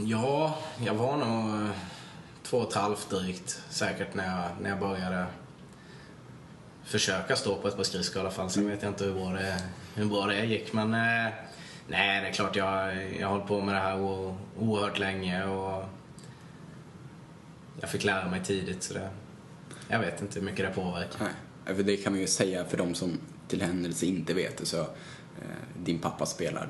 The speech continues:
Speaker 2: ju i, i, eh, V B K-landslaget under, under den här tiden. Och du själv under, under, under ungdomsåren, var det, var det självklart att det skulle vara band? Du spelade lite fotboll också.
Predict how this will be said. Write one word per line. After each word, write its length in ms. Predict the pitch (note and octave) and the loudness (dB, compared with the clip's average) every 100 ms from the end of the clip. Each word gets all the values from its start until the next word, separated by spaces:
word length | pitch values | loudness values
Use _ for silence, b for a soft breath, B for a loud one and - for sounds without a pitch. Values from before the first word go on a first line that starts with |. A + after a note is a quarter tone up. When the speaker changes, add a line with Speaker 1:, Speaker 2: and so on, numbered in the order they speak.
| - | -4
Speaker 2:
ju 60 | - | -6
i, 360 | - - - F2 | -6 -8 -8 -8
i, 40 | - - - - | -8 -12 -14 -10
eh, 100 | - - | -8 -2
V 120 | D#2+ | 0
B 60 | - - | 0 -2
K-landslaget 760 | D#2+ D#2 - - D2 - - - | -2 0 -2 -2 -2 -4 -8 -6
under, 240 | D#2 F2+ - - | -6 -6 -8 -4
under 240 | F#2+ E2 | 0 0
den 140 | E2+ D#2+ | 0 -4
här 80 | D#2+ - B B B | -4 -6 B B B
tiden. 380 | - F#2 F#2 F2+ - B B B - | 2 4 4 0 -2 B B B 2
Och 100 | G#2+ | 4
du 240 | A2 A2 - | 6 4 0
själv 480 | - A2 B2+ A#2+ G2+ | 4 4 4 2 2
under, 560 | G#2 G2+ G2 G2 F#2+ D#2+ - - - - - - | 4 4 4 2 0 -4 -12 -16 -16 -16 -14 2
under, 320 | G#2+ G2 F#2+ - - - | 4 4 2 -2 -6 0
under 200 | G2+ G2 | 4 4
ungdomsåren, 1040 | G2 G2+ F#2 F2+ F2+ F#2+ G2+ A#2+ G2+ F2+ | 2 2 2 4 4 4 4 4 2 2
var 140 | F2 E2+ | 2 4
det, 240 | F2 E2+ D#2+ - - - | 2 2 -2 -8 -2 2
var 80 | |
det 60 | F2+ | 2
självklart 480 | - G2+ - G2 G2 | 4 2 2 0 0
att 80 | - | -2
det 60 | |
skulle 240 | - F#2+ F2 | 0 2 2
vara 280 | E2 E2 - - - | 0 -2 -4 -10 0
band? 260 | F2 F2 E2+ | 0 2 -2
Du 80 | E2+ | -2
spelade 360 | - F2 E2 E2 | -2 -2 0 -2
lite 200 | - E2 | -2 -2
fotboll 440 | F#2+ - - F#2 | -2 -2 -2 -2
också. 420 | - - - - | -2 -4 -4 -4